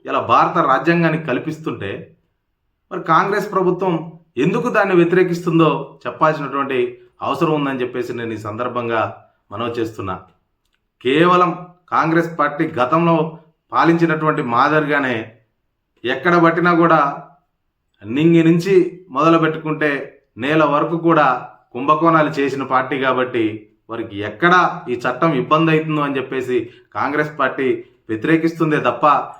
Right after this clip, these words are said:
నిజంగా ప్రజా సేవ చేయాలి, ప్రజలకు అండగా ఉండాలి, ప్రజలలో అభివృద్ధి కార్యక్రమాలను చేయాలన్నటువంటి నాయకులైతే ఈ బిల్లును వ్యతిరేకించరని చెప్పేసి ఈ సందర్భంగా మనవి చేసుకుంటూ,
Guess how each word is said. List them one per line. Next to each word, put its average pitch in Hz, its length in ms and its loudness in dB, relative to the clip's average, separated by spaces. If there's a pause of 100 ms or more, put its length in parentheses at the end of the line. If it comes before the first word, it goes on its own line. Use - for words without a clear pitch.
(200)
నిజంగా 165 400 2 (380)
ప్రజా 139 280 0
సేవ 160 280 2 (120)
చేయాలి, 156 340 4 (340)
ప్రజలకు 165 680 2 (200)
అండగా 165 380 2
ఉండాలి, 160 480 2 (440)
ప్రజలలో 175 500 2 (220)
అభివృద్ధి 170 420 2
కార్యక్రమాలను 165 760 0
చేయాలన్నటువంటి 151 720 0
నాయకులైతే 156 1080 2
ఈ 107 120 -2
బిల్లును 151 380 2
వ్యతిరేకించరని 147 760 0
చెప్పేసి 131 600 -4 (200)
ఈ 113 60 -6
సందర్భంగా 143 600 -2
మనవి 131 360 0
చేసుకుంటూ, 127 540 -6